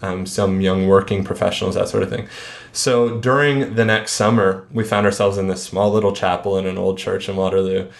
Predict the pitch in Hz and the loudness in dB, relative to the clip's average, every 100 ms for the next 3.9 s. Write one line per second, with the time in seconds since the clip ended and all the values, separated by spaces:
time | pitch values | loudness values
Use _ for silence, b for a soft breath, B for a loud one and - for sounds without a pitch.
0 | B B B - 98 98 92 95 107 113 | B B B -4 2 2 0 -4 -2 0
1 | 123 117 104 101 95 98 98 92 - 101 | -2 0 0 0 -2 -4 -2 -4 -2 0
2 | 101 95 95 104 - - 101 98 98 98 | 2 0 -4 -8 -14 -12 -6 -2 0 2
3 | 98 95 - 98 - 98 95 101 | 4 2 2 -6 -4 -4 -4 -4